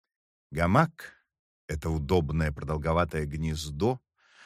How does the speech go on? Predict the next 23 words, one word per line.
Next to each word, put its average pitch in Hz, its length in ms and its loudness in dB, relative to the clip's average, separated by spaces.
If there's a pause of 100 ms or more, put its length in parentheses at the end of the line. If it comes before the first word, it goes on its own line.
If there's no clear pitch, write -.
оставлявшее 95 760 4
на 92 120 0
голом 90 340 0
теле 87 380 2
ромбовидный 85 600 0
узор — 80 540 -2 (440)
он 127 180 4
подвешивал 98 800 2
или 98 280 0
под 90 260 0
атласским 92 840 -2
кедром, 127 640 2 (280)
раскинувшимся 107 760 2
на 101 120 0
краю 104 280 2
лужайки 95 500 2
и 90 80 0
частично 92 580 -4
укрывавшим 90 720 0
Вана 90 400 2
от - 160 -8
проливного 87 500 0
дождя, 85 580 0